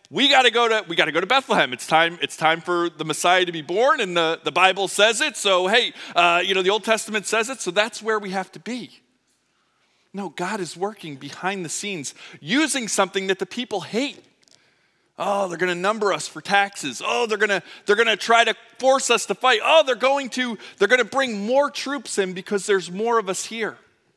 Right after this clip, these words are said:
And God says, "You know what? From a human perspective in your hearts, you guys think all of that. I'm working behind the scenes. I'm moving the pieces. You don't have to do anything.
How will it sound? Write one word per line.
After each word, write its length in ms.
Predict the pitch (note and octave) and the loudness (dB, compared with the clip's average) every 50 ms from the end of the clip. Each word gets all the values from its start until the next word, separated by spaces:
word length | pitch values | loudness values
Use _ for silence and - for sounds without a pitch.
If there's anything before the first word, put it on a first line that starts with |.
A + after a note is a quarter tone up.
| _ _ _ _ _ _ _ _ _ _ _ _ _ _ _ _ _ _ _ _ _ _ _ _ - | _ _ _ _ _ _ _ _ _ _ _ _ _ _ _ _ _ _ _ _ _ _ _ _ -16
And 100 | C#3+ C#3+ | -10 -8
God 220 | E3 E3+ F#3 F3 | -6 -8 -6 -6
says, 240 | - F3+ E3 D3+ - | -4 -6 -4 -4 -6
"You 80 | F3 F#3 | -8 -8
know 80 | G3 | -8
what? 180 | G#3+ A#3 A3+ - | -8 -8 -8 -8
From 160 | - F#3 E3+ | -10 -10 -10
a 60 | D#3 | -10
human 280 | D3 - G3 G3+ G#3 G#3 | -12 -12 -12 -12 -12 -14
perspective 640 | - - G#3 - - G#3+ G#3+ A3 - - A3+ G3+ | -14 -14 -14 -12 -8 -8 -8 -8 -8 -12 -12 -10
in 80 | F#3+ E3 | -10 -10
your 80 | D3+ | -12
hearts, 560 | D3 C3+ D3 D#3 F#3 A#3+ - - - - - - _ _ _ _ _ _ _ _ _ _ _ _ _ _ _ _ _ _ _ _ _ _ _ | -12 -8 -8 -8 -8 -8 -10 -14 -14 -14 -14 -16 _ _ _ _ _ _ _ _ _ _ _ _ _ _ _ _ _ _ _ _ _ _ _
you 120 | - E3+ | -20 -12
guys 300 | - F#3 E3 D#3+ - - | -10 -10 -10 -8 -10 -10
think 220 | - D#3 D3 C3 B2 | -10 -12 -14 -10 -10
all 180 | A2 G#2 G2 | -10 -8 -8
of 80 | F#2 F2 | -10 -14
that. 200 | F#2+ F#2+ G2 _ _ _ _ _ _ _ _ _ _ _ _ _ _ _ _ _ _ _ _ _ _ _ _ _ _ _ _ _ _ _ _ _ _ _ _ _ _ _ _ _ _ _ _ _ _ _ _ _ _ | -16 -18 -18 _ _ _ _ _ _ _ _ _ _ _ _ _ _ _ _ _ _ _ _ _ _ _ _ _ _ _ _ _ _ _ _ _ _ _ _ _ _ _ _ _ _ _ _ _ _ _ _ _ _
I'm 160 | C3 D3 D3+ | -16 -12 -10
working 320 | D3 C#3 C3+ - D3 B2+ A2+ | -10 -10 -12 -12 -14 -14 -12
behind 340 | A2 A2 A#2 A2+ G#2 G2 | -14 -14 -14 -14 -14 -14
the 60 | G2 F#2 | -12 -12
scenes. 540 | - - - F#2+ F2+ E2+ F2 - - - - _ _ _ _ _ _ _ _ _ _ _ _ _ _ _ _ _ | -14 -14 -14 -18 -20 -20 -20 -20 -20 -20 -20 _ _ _ _ _ _ _ _ _ _ _ _ _ _ _ _ _
I'm 260 | C3+ C#3+ D3+ D3 C3+ | -2 -2 -2 -2 -6
moving 400 | C3 C#3 D3 C#3+ C3 C3+ A#2+ A2 | -6 -6 -6 -6 -6 -8 -10 -10
the 80 | G#2+ G#2 | -12 -14
pieces. 560 | - - - G2+ F#2 - - G2 F#2+ - - _ _ _ _ _ _ _ _ _ _ _ | -16 -18 -18 -14 -14 -14 -16 -16 -18 -20 -20 _ _ _ _ _ _ _ _ _ _ _
You 160 | - C3 E3+ | -18 -16 -16
don't 400 | G3 F#3 - D#3 D3+ F3 E3 - | -16 -12 -10 -8 -8 -8 -10 -12
have 340 | - - - D3 C#3+ C#3+ - _ | -18 -14 -10 -10 -10 -10 -10 _
to 80 | - A#2+ | -20 -18
do 240 | B2 B2 A#2+ A#2 | -16 -14 -12 -12
anything. 400 | B2 C#3 D#3 C#3+ - - G2+ F#2 | -12 -12 -14 -16 -18 -20 -20 -20